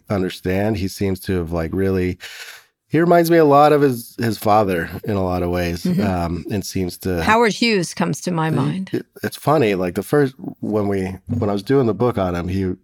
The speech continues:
Speaker 1: I told him I was reading a <laughs> biography on Howard Hughes, and he was so fascinated by that. Um,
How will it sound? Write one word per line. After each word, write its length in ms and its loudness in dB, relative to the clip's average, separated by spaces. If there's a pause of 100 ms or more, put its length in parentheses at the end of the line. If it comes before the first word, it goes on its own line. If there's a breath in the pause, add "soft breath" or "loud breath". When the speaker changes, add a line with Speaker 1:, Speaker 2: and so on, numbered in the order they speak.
(100)
Speaker 1:
I 100 -2
told 300 0
him 80 -2
I 80 -2
was 120 -6
reading 300 0
a 80 -4
<laughs> 120 -6
biography 540 2
on 140 0
Howard 280 -2
Hughes, 240 -2
and 80 -2
he 40 -2
was 120 -6
so 280 -2 (380 loud breath)
fascinated 720 -2 (100)
by 200 0
that. 340 -4
Um, 400 0